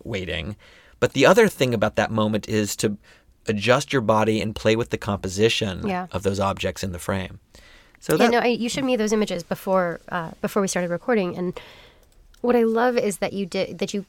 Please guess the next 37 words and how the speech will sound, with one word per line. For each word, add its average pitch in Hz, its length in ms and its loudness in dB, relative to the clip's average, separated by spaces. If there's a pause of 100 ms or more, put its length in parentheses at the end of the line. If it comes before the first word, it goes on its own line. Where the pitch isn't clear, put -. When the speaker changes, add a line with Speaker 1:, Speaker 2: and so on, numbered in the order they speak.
Speaker 2:
kept - 340 -4
them. - 240 -6
And 190 120 0
I 185 40 -2
think, 175 280 -8 (840)
and 185 160 -4
what 165 100 -2
I 165 60 0
was 165 100 -4
saying 190 180 -2
to 190 80 -6
you 185 60 2
earlier 185 380 2
was, 180 300 -4
uh, 180 360 -6
it's - 180 -2
probably 254 340 0
something 220 280 0
that 196 120 0
maybe 190 200 -2
you 196 180 -2
wouldn't 202 320 2
have 175 380 -4 (140)
shot, 208 380 -4
maybe 196 200 -2
you 185 100 -2
would 180 140 2
have 175 180 -4 (220)
shot 185 240 -2
and 175 100 -2
maybe 175 160 -2
you 175 80 -4
wouldn't, 208 340 2
those 175 200 0
earlier 214 340 4
photos, 165 300 -4
but - 180 -2